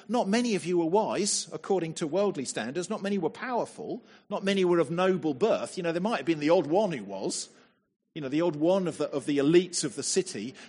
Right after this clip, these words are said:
but his boast in this letter, uh, is that m-, most of those reached by the gospel were the city's nobodies. You know, not, not their elites, not their, not their, not the influential, the, the, the great and the good. His, his strategy, if you wanna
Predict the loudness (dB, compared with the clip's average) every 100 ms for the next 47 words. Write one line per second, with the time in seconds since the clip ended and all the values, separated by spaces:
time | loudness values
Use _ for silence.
0 | -4 -2 -2 -4 4 4 6 2 -4 -4
1 | -4 -6 -8 -14 -2 0 0 -6 -6 -8
2 | -16 -6 -4 0 -2 0 -4 -6 -18 -14
3 | -10 2 4 4 2 2 4 2 4 2
4 | 2 -4 -4 -2 -2 -2 -4 -6 -4 -4
5 | -4 -6 -6 -8 -4 -2 -2 -6 -10 -10
6 | -10 -10 _ _ _ _ _ _ _ -8
7 | -6 -2 -4 -4 -6 -4 -2 -2 -2 -2
8 | -4 -8 -8 -8 -8 -8 -8 -8 -12 -6
9 | -6 -6 -8 -10 -8 -10 -10 -10 -10 -10
10 | -10 -12 -12 -14 -12 -14 -14 -8 -6 -6
11 | -8 -12 -10 -10 -12 -14 -12 -12 -16 -12
12 | -8 -6 -6 -8 -10 -12 -14 -12 -10 -10